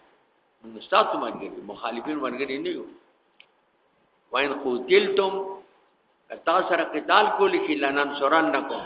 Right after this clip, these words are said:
ستاسو امداد به کوو. الله دا ټول درو. وَلَا يَشْهَدُ إِنَّهُمْ لَكَاذِبُونَ.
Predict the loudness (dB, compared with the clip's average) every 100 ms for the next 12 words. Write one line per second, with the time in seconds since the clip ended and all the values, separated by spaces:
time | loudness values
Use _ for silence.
0 | -4 0 0 -2 -6 -4 -4 -4 -8 -12
1 | -16 _ _ _ _ _ _ _ _ _
2 | _ _ _ _ _ _ _ -12 -10 -4
3 | -4 -2 -4 -2 -4 -4 -6 -12 -10 -6
4 | -2 -2 -2 -4 -4 -6 -6 -6 -4 -4
5 | -2 -4 0 6 6 4 -2 -8